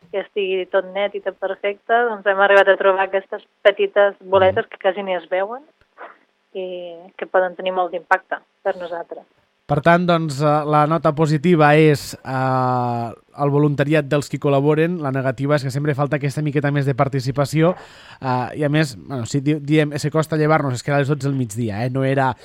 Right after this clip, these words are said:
Speaker 2: a les nou del
Speaker 1: No era
Speaker 2: matí,
Speaker 1: excusa,
Speaker 2: eh?
Speaker 1: aquesta vegada no era excusa a l'horari.
Speaker 2: No era, no era pas excusa, però bé, tot i això, sempre posant aquest granet de sorra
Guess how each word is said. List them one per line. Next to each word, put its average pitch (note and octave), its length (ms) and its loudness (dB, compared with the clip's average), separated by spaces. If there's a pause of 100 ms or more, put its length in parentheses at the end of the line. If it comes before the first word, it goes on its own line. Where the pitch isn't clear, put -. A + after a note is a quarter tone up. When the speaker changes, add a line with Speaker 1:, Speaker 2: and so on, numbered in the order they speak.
(140)
Speaker 2:
a B2 100 -6
les C#3 160 -4
nou D3 80 0
del D3+ 140 2
Speaker 1:
No - 40 6
era - 140 10
Speaker 2:
matí, E3+ 240 10
Speaker 1:
excusa, E3 320 4
Speaker 2:
eh? D#3+ 140 0
Speaker 1:
aquesta D#3 240 2
vegada G3+ 240 8
no G#3+ 80 4
era G#3 180 12
excusa G3+ 320 4
a - 20 6
l'horari. F3 460 4
Speaker 2:
No C#3+ 100 0
era, D3+ 240 2
no C#3+ 120 4
era D#3 160 2
pas C#3+ 160 0
excusa, D3+ 360 0
però D3+ 140 2
bé, D3+ 100 4
tot D3+ 140 2
i D#3 80 6
això, F3 380 4
sempre E3+ 340 0
posant D#3+ 240 0
aquest D#3 220 -4
granet D3 260 0
de C#3 80 -4
sorra D#3 340 0